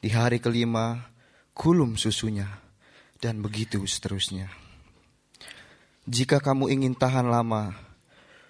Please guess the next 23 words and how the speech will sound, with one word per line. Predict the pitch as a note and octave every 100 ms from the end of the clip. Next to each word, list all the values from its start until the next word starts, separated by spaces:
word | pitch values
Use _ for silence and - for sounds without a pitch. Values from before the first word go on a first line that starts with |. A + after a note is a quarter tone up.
| _ -
tumbuklah | - C3+ D3 D3+ D3+
halus | C3+ D3 D3 -
daun | B2 B2 A#2+ A#2
legundi | A#2 A#2 B2 A2+ A2 A2+ - -
dan | - A#2 A#2+
daun | A#2 D#3+ C#3
widuri, | A#2 A#2 A2+ A2 G#2+ G#2+ - -
serta | - C3 B2 B2 A#2+
potongan | A#2+ A#2+ C3 B2+ A2 A2
kulit | - A#2+ A2+ -
renggulung. | A2+ G#2 G#2+ G2 G2 F#2+ - - - - _ - - - - _
Dibikin | A2 A#2+ B2 C3 B2+ B2
bulatan | A#2 B2+ B2+ B2+ B2
kecil-kecil, | C3+ - B2 C3 - B2 A2+ A2+ A2+ - - -
lalu | A#2+ B2+ A#2+
telanlah | B2 C3 C#3 A#2+ A2+ G#2
sambil | - B2+ B2+ A#2+
membaca | A2+ A2+ A#2+ A#2+ A#2+ A2+
dua | A2+ A#2
belas | A2+ A2+ -
kali | - A#2 A2
kalimat | G#2+ G#2+ A2+ G#2
ini. | A2 G2+